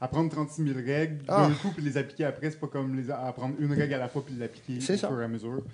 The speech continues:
Speaker 1: Donc, euh,
Speaker 2: Et c'est
Speaker 1: ouais,
Speaker 2: co-, c'est comme ça qu'on, qu'on a fonctionné sur Until Daylight. Euh, Until Daylight, évidemment, quand je t'envoie la, la boîte ou que tu la reçois par Kickstarter ou que tu l'achètes maintenant chez Renaud Bré et tous les autres,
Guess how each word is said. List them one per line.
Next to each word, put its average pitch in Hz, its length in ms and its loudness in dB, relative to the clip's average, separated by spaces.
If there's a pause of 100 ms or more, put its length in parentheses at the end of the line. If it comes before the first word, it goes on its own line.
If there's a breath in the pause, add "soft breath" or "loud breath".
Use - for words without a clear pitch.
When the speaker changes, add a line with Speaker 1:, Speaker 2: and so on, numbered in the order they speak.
(380 loud breath)
Speaker 1:
Donc, 107 260 -10
euh, 95 340 -8
Speaker 2:
Et 104 40 -2
c'est 127 180 0
Speaker 1:
ouais, 139 100 4
Speaker 2:
co-, 107 160 -8
c'est 113 140 -2
comme 127 120 2
ça 160 100 0
qu'on, 127 260 0
qu'on 117 180 2
a 117 60 4
fonctionné 123 380 4
sur 117 140 -6
Until 107 280 -4
Daylight. 123 300 0 (440 loud breath)
Euh, 95 680 -4
Until 117 200 -4
Daylight, 156 260 6
évidemment, 139 320 4
quand 131 160 -2
je - 80 -6
t'envoie 120 220 2
la, 113 140 4
la 110 120 2
boîte 123 240 2
ou 107 40 -8
que - 60 -14
tu - 100 -8
la 101 80 -2
reçois 120 220 -6
par 104 100 -8
Kickstarter 110 400 -6
ou 120 80 -2
que 110 80 -12
tu 110 80 -10
l'achètes 104 260 -6
maintenant 110 200 -4
chez 107 140 -6
Renaud 95 200 -2
Bré 98 160 0
et - 40 -2
tous - 200 -4
les 90 200 4
autres, 87 340 4